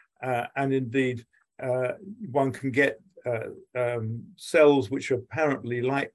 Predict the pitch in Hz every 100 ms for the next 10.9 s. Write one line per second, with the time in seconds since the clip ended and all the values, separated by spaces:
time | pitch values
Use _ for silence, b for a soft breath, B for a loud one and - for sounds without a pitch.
0 | - 117 104 117 113 - - 127 117 127
1 | 113 110 131 127 110 127 139 - - 127
2 | 127 120 113 117 117 113 107 131 127 -
3 | 110 113 - B B B - - 160 160
4 | 147 - - 131 113 120 120 123 120 117
5 | 117 113 135 135 113 95 82 - _ B
6 | B B B - 143 135 - - 170 160
7 | 156 156 170 156 151 147 156 151 143 123
8 | 120 147 139 107 - 139 - 143 139 -
9 | 151 147 147 - 127 127 143 135 127 120
10 | 120 143 131 113 120 127 139 -